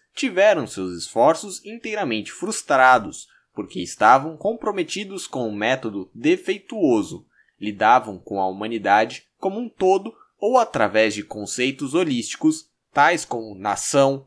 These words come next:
raça ou igreja. Estabeleciam de forma bastante arbitrária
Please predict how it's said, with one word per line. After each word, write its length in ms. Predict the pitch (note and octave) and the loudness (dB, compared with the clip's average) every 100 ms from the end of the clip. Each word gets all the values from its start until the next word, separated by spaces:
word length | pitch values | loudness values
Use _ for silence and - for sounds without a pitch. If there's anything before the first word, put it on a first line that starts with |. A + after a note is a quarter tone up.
| _ | _
raça 640 | - D#3+ F#3 F#3 - G3+ - | 2 4 4 2 -2 -4 -2
ou 180 | D3 D#3 | 2 2
igreja. 580 | C3 A2 G2 F2 F2 _ _ _ | 2 0 0 -4 -10 _ _ _
Estabeleciam 920 | A2+ A2+ - G2 F#2+ F#2+ - C#3+ B2 G2 | -6 -4 -2 -4 -4 -6 -4 -2 -2 -4
de 100 | F#2+ | -4
forma 340 | B2 A#2+ A2 | 0 2 2
bastante 500 | G2+ G#2+ - F#3+ - | -2 -4 -6 -10 -6
arbitrária 720 | C#3 A2 - A#2+ A#2+ A2 F2+ | -6 -6 -2 4 4 4 -4